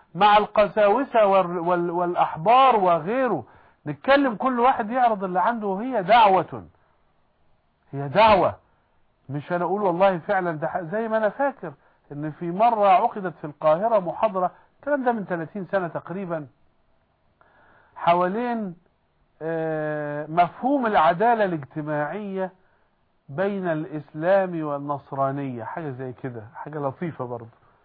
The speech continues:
فيقوموا يجيبوا واحد من مشايخ الإسلام، واحد من،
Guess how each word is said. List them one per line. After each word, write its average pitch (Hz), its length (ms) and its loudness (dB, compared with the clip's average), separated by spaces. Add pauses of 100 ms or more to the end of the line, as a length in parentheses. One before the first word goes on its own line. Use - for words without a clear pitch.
(360)
فيقوموا 226 300 -2
يجيبوا 175 380 -4
واحد 180 300 0
من 147 140 -8
مشايخ 147 440 -10
الإسلام، 170 500 -6
واحد 233 400 -6
من، 180 320 -10